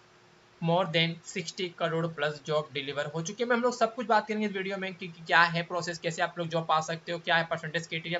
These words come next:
सबसे पहले ये discuss कर लेते हैं कि कौन कौन eligible होने वाले हैं यहाँ पर ऑफ कैंपस drive freshers bulk hiring में, है ना। सबसे पहली बात, किसी भी graduate से आप लोग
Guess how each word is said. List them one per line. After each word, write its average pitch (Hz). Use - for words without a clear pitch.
सबसे 196
पहले 240
ये 202
discuss 165
कर 123
लेते 113
हैं -
कि 262
कौन 247
कौन 240
eligible 202
होने 185
वाले 170
हैं 226
यहाँ 185
पर 202
ऑफ 196
कैंपस 175
drive 180
freshers 170
bulk 165
hiring 139
में, 120
है 151
ना। 190
सबसे 185
पहली 160
बात, 127
किसी 220
भी 226
graduate 208
से 220
आप 196
लोग 208